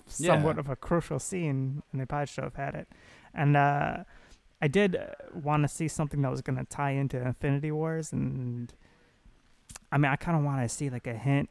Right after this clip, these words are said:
Speaker 2: 'cause there's a lot of speculation that the last Infinity Stone's gonna be in Wakanda, and I,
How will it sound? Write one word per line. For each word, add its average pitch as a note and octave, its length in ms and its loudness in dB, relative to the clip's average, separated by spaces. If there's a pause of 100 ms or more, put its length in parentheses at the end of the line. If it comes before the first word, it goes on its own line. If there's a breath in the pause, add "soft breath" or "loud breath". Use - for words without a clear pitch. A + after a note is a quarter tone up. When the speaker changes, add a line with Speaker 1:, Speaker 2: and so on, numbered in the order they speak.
(160)
Speaker 2:
'cause C3+ 180 0
there's C#3 200 2
a C3+ 40 -2
lot C3+ 220 0
of B2 40 -2
speculation C3+ 600 -2
that A#2+ 120 -2
the C3+ 80 -8
last B2+ 240 -4
Infinity C#3 460 -4
Stone's C#3+ 340 0
gonna C3 200 0
be B2 100 4
in A#2+ 100 -2
Wakanda, C3+ 680 0 (280 loud breath)
and - 100 -10
I, - 320 -10